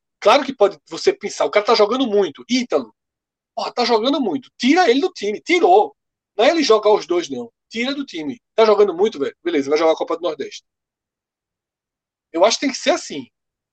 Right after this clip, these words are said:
Porque só assim você tem continuidade. Só assim você pega uma lista do Bahia que usa quatro jogadores na Série A fazendo gol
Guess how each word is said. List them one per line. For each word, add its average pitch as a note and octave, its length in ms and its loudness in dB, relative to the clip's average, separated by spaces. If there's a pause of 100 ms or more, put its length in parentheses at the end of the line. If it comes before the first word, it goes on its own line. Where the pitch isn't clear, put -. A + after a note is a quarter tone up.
(160)
Porque A#3 160 -2
só D#4 380 4
assim G3 640 -2 (760)
você F#3+ 240 -4
tem G#3+ 140 -2
continuidade. G#3+ 640 -4 (560)
Só D#4 280 6
assim A#3+ 380 0
você A3+ 220 0
pega G#3 240 4
uma G3+ 80 8
lista F3+ 240 -2
do E3+ 100 -6
Bahia D3+ 560 2 (880)
que A#3 180 2
usa D3 380 0
quatro G#3 340 6
jogadores C#3+ 800 0 (240)
na E3 120 -2
Série D3 320 -4
A D#3+ 160 4
fazendo E3+ 420 -2
gol C#4+ 400 2